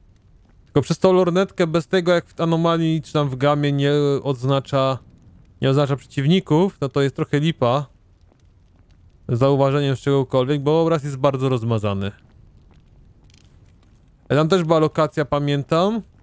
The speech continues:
Ona była dosyć radioaktywna, tylko ja chyba nie chcę wtedy iść tutaj. Mamy młotek, który sobie tak leży, tylko nie próbuj zepchnąć teraz, gościu.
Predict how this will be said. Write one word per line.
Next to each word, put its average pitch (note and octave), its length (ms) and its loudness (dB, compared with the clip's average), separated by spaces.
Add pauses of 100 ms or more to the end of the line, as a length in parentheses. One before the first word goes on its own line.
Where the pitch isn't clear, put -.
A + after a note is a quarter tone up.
(1160)
Ona D#3+ 160 4
była E3 160 4
dosyć - 260 -6
radioaktywna, D#3 720 0
tylko B2+ 280 -4
ja C#3+ 140 2
chyba C#3+ 240 -2
nie D3 100 -2
chcę - 100 -8
wtedy C3 240 -4
iść A#2 220 -4
tutaj. G#2 360 -2 (1000)
Mamy A3+ 240 4
młotek, E3 560 2
który C#3+ 220 -2
sobie C#3+ 180 -6
tak B2+ 240 -4
leży, B2 320 0
tylko - 180 -2
nie E3+ 80 0
próbuj F3 260 2
zepchnąć C#3+ 340 -2
teraz, A#2+ 260 -2
gościu. A#2+ 520 -2